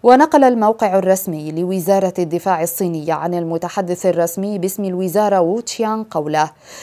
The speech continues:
"نحن ملتزمون بشدة بإعادة التوحيد السلمي على أساس مبدأ دولة واحدة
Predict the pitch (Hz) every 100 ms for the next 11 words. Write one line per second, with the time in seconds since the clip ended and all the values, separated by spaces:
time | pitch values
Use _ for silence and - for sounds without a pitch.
0 | - 226 320 370 320 220 175 180 180 180
1 | 240 233 175 175 269 214 208 202 170 165
2 | 190 196 190 269 214 190 170 165 165 220
3 | 175 175 - 165 185 240 175 - - -
4 | 262 349 269 - 175 196 196 180 165 185
5 | 180 185 196 170 180 165 165 170 156 160
6 | 214 175